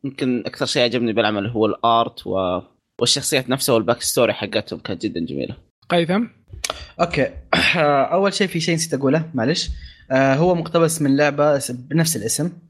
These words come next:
Speaker 3: اللعبة هذه لها ثلاث أجزاء، قضية ال one، two، three وإلى آخره. طبعًا هذه اللعبة system الألعاب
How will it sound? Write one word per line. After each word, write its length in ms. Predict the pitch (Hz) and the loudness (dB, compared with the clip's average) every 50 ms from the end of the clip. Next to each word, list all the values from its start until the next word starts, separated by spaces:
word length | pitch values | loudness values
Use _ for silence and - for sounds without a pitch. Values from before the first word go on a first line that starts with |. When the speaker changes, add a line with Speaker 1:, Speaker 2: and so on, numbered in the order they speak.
| - 123 | -4 0
Speaker 3:
اللعبة 360 | 135 151 156 151 147 151 151 | 2 2 2 2 2 2 2
هذه 220 | 151 156 151 147 | 2 2 2 2
لها 140 | 143 147 143 | 2 2 0
ثلاث 180 | 139 147 131 139 | 0 -2 -4 -4
أجزاء، 420 | 120 117 120 127 180 - - - - - _ - - | -4 -2 0 0 0 0 -2 -8 -20 -20 _ -4 0
قضية 160 | 151 143 139 127 | 2 2 2 2
ال 260 | 135 127 127 131 131 | 2 2 2 2 2
one، 40 | 127 | 2
two، 180 | - 127 113 - | 0 -2 -2 -2
three 40 | - | 0
وإلى 320 | 131 156 165 139 113 107 | 0 0 2 0 0 -2
آخره. 280 | 101 - 107 113 156 - - - - - _ _ - | -4 -4 -6 -6 -6 -6 -8 -14 -20 -20 _ _ 0
طبعًا 280 | 156 165 170 160 165 165 | 2 2 2 0 -2 -2
هذه 180 | 175 196 214 214 | 0 0 0 2
اللعبة 260 | 202 202 208 208 202 | 2 2 0 0 0
system 340 | 190 - 202 - - - 190 | -2 -4 -4 -6 -4 -4 -2
الألعاب 520 | 175 156 156 156 170 180 165 - - - | 0 2 2 4 2 2 0 -2 -8 -16